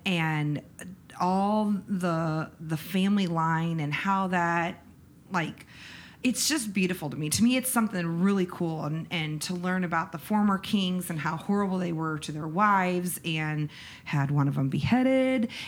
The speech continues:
And if you don't know much about it, you need to learn about it, King Henry. Anyway, so, um,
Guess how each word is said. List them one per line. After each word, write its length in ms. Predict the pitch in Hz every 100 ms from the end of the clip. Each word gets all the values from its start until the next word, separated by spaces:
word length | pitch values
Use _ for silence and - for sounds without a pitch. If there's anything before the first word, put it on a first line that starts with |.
| -
And 560 | 190 170 156 156 160 151
if 200 | - 147
you 80 | 165
don't 220 | 143 120
know 80 | 107
much 240 | 165 -
about 260 | 151 156 156
it, 80 | 156
you 100 | 143
need 140 | 143
to 80 | -
learn 160 | - 113
about 260 | - -
it, 40 | -
King 200 | 165 147
Henry. 360 | 156 151 156 151 -
Anyway, 420 | 247 247 220 180 170
so, 460 | - 233 196 190
um, 540 | 196 190 175 165 160